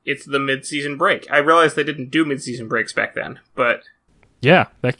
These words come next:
Speaker 2: you know, that's also, that, that, that's another winner.
Speaker 1: Yeah.
Speaker 2: 'Cause it also kinda, like, maybe leave it up in the air, like, maybe Amelia Earhart joins the cast.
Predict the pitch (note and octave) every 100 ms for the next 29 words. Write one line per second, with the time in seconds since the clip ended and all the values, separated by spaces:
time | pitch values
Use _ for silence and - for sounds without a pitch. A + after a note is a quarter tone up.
0 | _ C#3 B2+ C3 - B2+ C#3 C3 - B2+
1 | B2 - A2 A2+ - A#2+ - B2+ B2 G#2+
2 | B2 - - - - - - - - -
3 | _ _ _ _ _ _ - C3+ C3 -
4 | - C3+ A#2 G#2+ G#2+ G#2+ G#2+ G#2+ G#2+ A2
5 | G#2 A2 G#2 G2 F#2+ G2+ G2+ G2 G#2 A2
6 | A2 A2 A2 A2+ A#2+ B2 G#2+ C#3 C3+ B2+
7 | D3 C#3 D#3+ F3 F3+ C3+ A#2 - - -